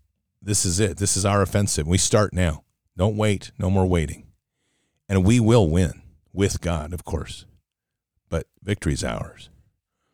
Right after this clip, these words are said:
So keep your head up and your eyes forward. Never bow to evil. Never relent. Always press into the fight.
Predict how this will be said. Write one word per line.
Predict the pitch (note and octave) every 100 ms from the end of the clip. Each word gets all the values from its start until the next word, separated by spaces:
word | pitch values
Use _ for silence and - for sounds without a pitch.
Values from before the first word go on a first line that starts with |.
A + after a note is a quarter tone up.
| _ _ _ _ _ _ _ _ _ -
So | G#2+
keep | - B2+
your | B2
head | C3
up | B2+ A2
and | A2
your | A2
eyes | G#2 -
forward. | A#2 A2 G#2
Never | F#2+ G#2 B2 A2+
bow | G#2+ G#2
to | F2+
evil. | G2 F#2+ F#2+ - - _ -
Never | G2+ G2 G2
relent. | F2 F2 F#2 F2+
Always | - G#2 G#2 E2
press | - F#2+ -
into | E2+ D#2
the | C#2
fight. | - C#2+ -